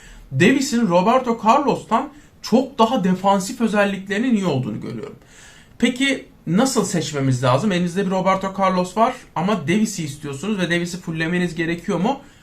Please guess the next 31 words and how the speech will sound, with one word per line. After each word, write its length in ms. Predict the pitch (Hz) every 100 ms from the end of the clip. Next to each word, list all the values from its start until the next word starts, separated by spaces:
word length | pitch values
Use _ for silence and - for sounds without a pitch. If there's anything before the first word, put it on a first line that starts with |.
| -
Şöyle 300 | - 190 156
yapacaksınız 640 | 127 123 120 117 - 120 120
arkadaşlar. 640 | 113 123 113 127 220 240
Eğer 360 | 160 175 180 180
ki 200 | 180 175 - -
siz 480 | - - 180 - 139
defansif 500 | 139 131 151 151 226
anlamda 520 | 190 165 156 151 143
bir 200 | 151 151 - - - 131
bek 220 | 175 208
adamını 320 | 180 170 165
ileri 300 | 165 175 170
çıkarmıyorsanız 640 | - 202 208 175 151 226 175
bir 60 |
kere 160 | 175 147
Roberto 400 | 175 170 143 156
Carlos'u 320 | 202 143 262
kullanmamanız 640 | 233 185 131 - - 117 -
gerekiyor. 340 | - - 131
Roberto 460 | 170 190 185 196 208
Carlos 240 | 165 131
defansif 440 | 160 190 180 -
açıdan 340 | 175 165 175 170 - - -
kafa 300 | 147 135 220
yok, 280 | 302 - - - -
sıçrama 600 | - 131 - 139 160 196
yok, 260 | 170 - - - - - - -
e, 360 | 131 131 123 120 -
top 220 | 147 -
kazanma 420 | 175 202 214 220
kötü 420 | 175 135 135 -